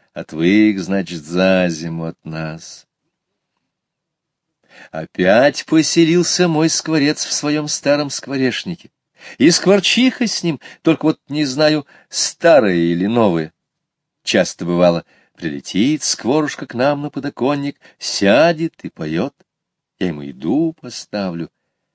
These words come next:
полоскательницу с водой, он всё съест, воды напьётся и выкупается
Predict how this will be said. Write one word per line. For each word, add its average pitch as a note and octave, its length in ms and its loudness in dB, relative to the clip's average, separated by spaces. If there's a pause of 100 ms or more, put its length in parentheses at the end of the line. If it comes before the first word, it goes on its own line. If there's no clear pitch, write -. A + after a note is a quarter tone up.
(120)
полоскательницу B2 1200 0
с - 120 -8
водой, G#2 360 -2 (180)
он F2+ 160 -4
всё E2+ 300 -2
съест, - 960 -4
воды D2 300 -12
напьётся D2 760 -12 (520)
и D#2+ 120 -8
выкупается D#2 1160 -6